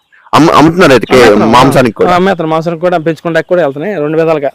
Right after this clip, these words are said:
Speaker 2: ఆ,
Speaker 1: ఉమ్.
Speaker 2: టూ ఇన్ వన్ బాగా.
Speaker 1: అదేనా?
Speaker 2: ఆ.
Speaker 1: ఓకేనా?
Speaker 2: బిర్యానీ, టర్కీ బిర్యానీ తినాలనుకున్న వాళ్ళు మాంసాన్ని తీసుకెళ్తున్నారు.
Speaker 1: ఓకే.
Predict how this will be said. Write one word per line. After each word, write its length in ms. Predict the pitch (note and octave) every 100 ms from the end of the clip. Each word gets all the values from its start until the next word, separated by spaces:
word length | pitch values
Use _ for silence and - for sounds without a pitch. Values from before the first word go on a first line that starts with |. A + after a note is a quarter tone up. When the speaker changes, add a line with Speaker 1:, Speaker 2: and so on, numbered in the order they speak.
| -
Speaker 2:
ఆ, 40 |
Speaker 1:
ఉమ్. 380 | D#3 B2 C3 C#3+
Speaker 2:
టూ 80 | E3+
ఇన్ 100 | E3+
వన్ 160 | D#3+
బాగా. 360 | C#3 C3+ C3 B2+ - _ -
Speaker 1:
అదేనా? 380 | A2 G2+ G2 -
Speaker 2:
ఆ. 300 | D3 C#3+ B2+ A#2 B2+ _ _ _ _ _ _
Speaker 1:
ఓకేనా? 400 | A#2+ A2+ - D#3+
Speaker 2:
బిర్యానీ, 300 | D#3+ F#3 F#3+
టర్కీ 260 | F3+ F3+ G#3
బిర్యానీ 340 | F#3+ G3 F#3+
తినాలనుకున్న 440 | F3+ F3+ F3 E3+ F3+
వాళ్ళు 480 | F3 A3+ A#3+ G3+ F3
మాంసాన్ని 420 | F3 F3+ F#3 F3
తీసుకెళ్తున్నారు. 680 | D#3+ E3 - - - C#3 B2+
Speaker 1:
ఓకే. 320 | - F#2 -